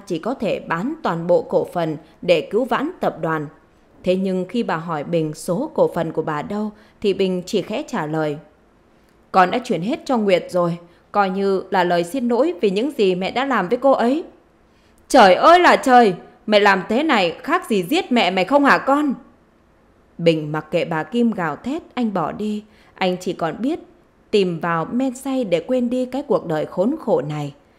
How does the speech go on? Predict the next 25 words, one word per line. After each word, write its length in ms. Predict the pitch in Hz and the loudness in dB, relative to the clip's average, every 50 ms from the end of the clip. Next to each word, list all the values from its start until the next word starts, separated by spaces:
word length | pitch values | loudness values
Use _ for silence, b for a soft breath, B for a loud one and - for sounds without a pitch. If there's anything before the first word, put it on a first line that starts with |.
| b b b b b | b b b b b
Bà 180 | 170 160 151 | -2 -2 -2
Kim 340 | - - - 190 185 180 170 | -2 -2 -2 -2 0 0 0
nghĩ 140 | 185 202 262 | 0 0 0
mọi 240 | 262 214 165 - - | 0 -2 -2 -4 -8
cách, 220 | - 262 311 320 - - b b b b b | -8 -8 -8 -8 -10 -14 b b b b b
chợt 220 | - 208 180 180 - | 0 0 0 0 0
bà 120 | - 180 175 | -2 -4 -2
ta 200 | 175 - 262 254 | -2 -4 -4 -2
nhớ 260 | 240 226 220 240 247 - - | 0 0 0 0 -2 -4 -6
ra 140 | 262 254 | -6 -6
bà 220 | 220 185 175 151 156 | -6 -6 -6 -8 -8
Trinh. 360 | - - - 240 240 247 233 240 - B B B B B B B B | -8 -6 -4 -2 -2 -2 -2 -4 -8 B B B B B B B B
Bà 200 | - 165 160 147 | -4 -2 -2 -2
Kim 320 | 151 - - 190 185 180 185 | -4 -6 -6 -4 -4 -2 -2
yêu 180 | - 202 196 | -4 -4 -4
cầu 260 | 180 - 180 165 160 156 | -4 -4 -4 -2 -2 -2
bà 180 | 170 165 147 | -2 -4 -4
Trinh 320 | 147 - - 233 226 233 226 226 | -4 -4 -2 -2 0 -2 -2 -2
phải 140 | 226 180 160 | -2 -4 -2
tới 180 | - 190 254 294 | -2 -4 -4 -4
tìm 280 | - 220 185 160 156 | -2 -2 -2 -2 -2
Nguyệt, 220 | 160 165 165 160 165 B B B B B B | -2 -2 -2 -2 -4 B B B B B B
lấy 180 | 190 233 294 | -2 0 0
lại 280 | 294 262 208 180 151 151 | 0 -2 -4 -4 -4 -6
số 320 | - - 208 196 240 302 | -6 -4 -4 -2 -2 -4